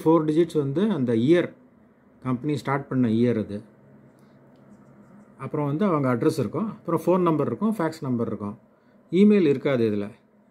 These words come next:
அதனால நீங்க வந்து இந்த நம்பருக்கு ஃபோன் பண்ணி தான் கேட்கணும். கேட்டுட்டு, "இந்த மாதிரி எனக்கு இவ்வளோ குவாலிஃபிகேஷன் இருக்கு, இவ்வளோ எக்ஸ்பீரியன்ஸ் இருக்கு, இந்த வேலையெல்லாம் தெரியும்" அப்படின்னு சொல்லிட்டு நீங்க கேட்டு, ஏதாவது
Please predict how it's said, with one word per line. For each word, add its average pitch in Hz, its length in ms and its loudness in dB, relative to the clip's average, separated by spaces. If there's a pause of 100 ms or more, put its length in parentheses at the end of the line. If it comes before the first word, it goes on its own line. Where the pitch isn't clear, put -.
அதனால 123 260 -4
நீங்க 139 220 -2
வந்து 180 400 0 (480)
இந்த 123 160 0
நம்பருக்கு 139 360 0
ஃபோன் 175 320 2
பண்ணி 147 240 0
தான் 147 140 -4
கேட்கணும். 123 420 -6 (120)
கேட்டுட்டு, 143 580 -6 (720)
"இந்த 120 120 0
மாதிரி 127 640 2
எனக்கு 110 400 -2
இவ்வளோ 117 40 0
குவாலிஃபிகேஷன் 117 680 -2
இருக்கு, 147 380 -2
இவ்வளோ 135 40 2
எக்ஸ்பீரியன்ஸ் 120 500 0
இருக்கு, 113 480 -2
இந்த 113 180 -2
வேலையெல்லாம் 113 440 -2
தெரியும்" 110 380 0 (680)
அப்படின்னு 113 240 -2
சொல்லிட்டு 113 380 -4
நீங்க 107 540 0 (920)
கேட்டு, 123 320 -2
ஏதாவது 135 640 2